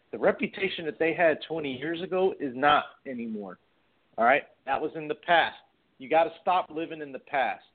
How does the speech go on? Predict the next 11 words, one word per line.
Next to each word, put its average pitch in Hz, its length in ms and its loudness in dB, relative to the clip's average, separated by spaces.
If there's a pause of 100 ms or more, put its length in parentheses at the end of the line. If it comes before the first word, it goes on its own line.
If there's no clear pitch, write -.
(600)
Okay? 135 220 0
And 139 100 0
that 190 120 4
goes 170 140 2 (100)
for 131 140 -6
everybody 143 800 -2 (360)
that's 135 200 -8
associated 135 680 -6
with 117 140 -12
the 135 60 -8
Dallas 110 400 2